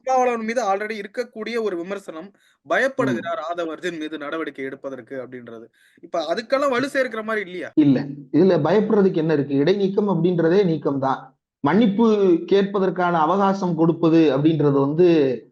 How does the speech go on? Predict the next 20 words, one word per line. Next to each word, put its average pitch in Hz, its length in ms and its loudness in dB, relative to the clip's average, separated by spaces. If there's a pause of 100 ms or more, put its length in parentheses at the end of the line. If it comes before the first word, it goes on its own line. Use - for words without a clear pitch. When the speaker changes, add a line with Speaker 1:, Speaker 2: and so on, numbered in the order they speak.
(260)
Speaker 2:
அது 147 220 2
ஜனநாயக 196 540 2
மரபு 151 320 0
தான். 165 180 2
வி 160 100 2
சி 185 260 0
காவுல 156 220 2
அது 143 160 2
எப்போதும் 147 440 2
இருப்பதுண்டு. 143 420 -2 (160)
திமுகவிலேயே 202 1120 4 (200)
பலர் 185 300 2
சர்ச்சைக்குரிய 180 640 2
கருத்துக்களை 160 520 0
மேடையில் 160 400 2
பேசும் 151 360 0
பொழுது 151 240 2
அவர்கள் 151 260 2
இடைநீக்கம் 196 640 2
செய்யப்பட்டிருக்கிறார்கள். 147 960 -4